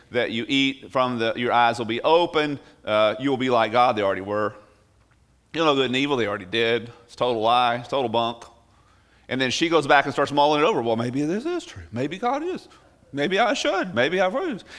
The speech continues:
And by the, <laughs> by the way, in all defense of women, now she's the first one, and the Bible says very clearly the woman was deceived. It says Adam was not deceived. Why does it say that?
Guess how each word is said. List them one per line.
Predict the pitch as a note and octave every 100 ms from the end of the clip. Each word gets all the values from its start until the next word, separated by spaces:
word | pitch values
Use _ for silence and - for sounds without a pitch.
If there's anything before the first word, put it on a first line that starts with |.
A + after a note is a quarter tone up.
| -
And | D#3
by | F#3+ G#3+
the, | - -
<laughs> | -
by | D3
the | C#3+
way, | A#2 G#2+ - - - -
in | C#3
all | C3+ D#3
defense | C3+ D3 C3
of | A2+
women, | C3 G#2+ G#2
now |
she's | G2+ - D3+
the |
first | B2+ B2+ A#2+
one, | C3 B2+ G#2
and | G#2
the | G#2
Bible | C3 A#2+
says | B2+ G#2
very | A#2
clearly | A2 A#2+ A2
the | G2+
woman | A2 B2+ C3+
was | A#2+ G2+
deceived. | G2+ C3 B2
It | G2+
says | - G#2+
Adam | A2 E3 G#2
was | F#2+
not | G#2 B2+ -
deceived. | D#2+ F#2 - _ _ _ _ _ _ _ _ _
Why | B2
does | B2+
it | A#2
say | B2+ B2+
that? | E2+